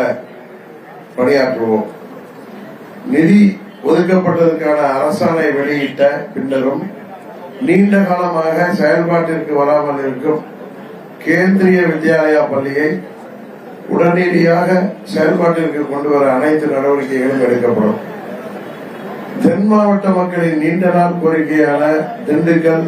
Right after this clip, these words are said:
சபரிமலை வரையிலான ரயில் பாதை, சென்னை போடிக்கு தினசரி ரயில் சேவை,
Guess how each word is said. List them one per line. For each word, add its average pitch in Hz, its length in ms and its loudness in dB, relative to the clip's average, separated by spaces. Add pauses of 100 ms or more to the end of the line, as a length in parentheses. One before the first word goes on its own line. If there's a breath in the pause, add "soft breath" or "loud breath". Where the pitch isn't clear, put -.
சபரிமலை 151 600 2
வரையிலான 135 460 2 (120)
ரயில் 131 280 2
பாதை, 127 260 2 (1400)
சென்னை 190 300 4 (140)
போடிக்கு 170 480 0
தினசரி 160 420 2 (140)
ரயில் 147 260 0
சேவை, 131 300 2